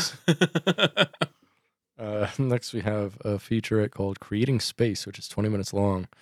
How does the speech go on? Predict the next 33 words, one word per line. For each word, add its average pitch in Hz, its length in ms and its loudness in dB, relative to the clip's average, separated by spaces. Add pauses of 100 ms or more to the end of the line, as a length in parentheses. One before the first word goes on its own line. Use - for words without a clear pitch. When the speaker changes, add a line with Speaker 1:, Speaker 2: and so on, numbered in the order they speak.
(480)
Speaker 1:
Uh, 101 140 2
supervising 180 680 2
art - 280 0
director 104 420 0
Matt 98 280 2
Middleton 117 540 0
shows 117 340 2
off 113 260 2
the 92 420 -4 (260)
augmented 120 540 -2
reality 101 400 0
wall, 87 320 -6
which 92 120 -16
is 98 80 -14
made 117 280 -4
up 127 160 -6
of 95 120 -4
thousands 131 500 -6
of 123 100 -12
L 113 180 -6
E 110 60 -8
Ds 98 400 -10
used 107 220 -8
to - 60 -10
create 107 380 -6 (420)
expansive 117 760 -4
virtual 107 420 -10
sets, - 540 -4 (340)
a 95 60 -16
huge 127 280 -10 (120)
boon 107 420 2
during 90 440 -4
covid. 90 920 -2